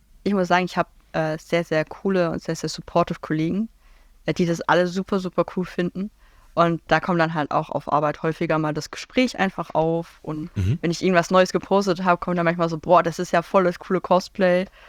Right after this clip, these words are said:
Speaker 1: Es ist dann halt schon manchmal sehr cool. Das heißt, da kommt das Gespräch auf jeden Fall auch häufig auf. Dann also so während der Arbeit direkt eigentlich nicht. Oder gibt's eigentlich keine, keine Connections in dem Sinne.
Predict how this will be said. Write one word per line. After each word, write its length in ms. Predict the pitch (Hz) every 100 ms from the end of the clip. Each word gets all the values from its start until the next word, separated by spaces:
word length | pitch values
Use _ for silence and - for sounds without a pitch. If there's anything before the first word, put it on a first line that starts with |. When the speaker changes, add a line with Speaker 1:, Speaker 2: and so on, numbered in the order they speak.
| - _ _
Speaker 1:
Es 120 | 185
ist 120 | 180 -
dann 120 | 170
halt 140 | 156
schon 100 | 156
manchmal 240 | 165 175 156
sehr 180 | - 151 -
cool. 80 |
Das 180 | 160 156
heißt, 180 | 156 -
da 140 | 143
kommt 180 | 139 175
das 120 | 165
Gespräch 360 | - 165 - 185
auf 120 | 160
jeden 160 | 170 175
Fall 220 | - 156 -
auch 160 | 165 - _ _
häufig 520 | 165 185 196 196 - - _ - _ _ _ _ -
auf. 480 | 151 196 254 - - -
Dann 180 | 185
also 220 | 175 180 180
so 280 | 185 185 - _
während 360 | - 170 202 196
der 100 | 175
Arbeit 300 | 175 180 175
direkt 260 | 170 170 -
eigentlich 360 | 160 160 -
nicht. 320 | 180 214 _ _ _
Oder 220 | 175 156 - - _ - _ - _ _ _ _ -
gibt's 260 | 101 -
eigentlich 260 | - 160 -
keine, 500 | - 165 165 160 160
keine 720 | - 160 160 156 156 156 220 -
Connections 540 | - 165 156 - 185 170
in 120 | 170
dem 140 | 170
Sinne. 280 | 170 170 175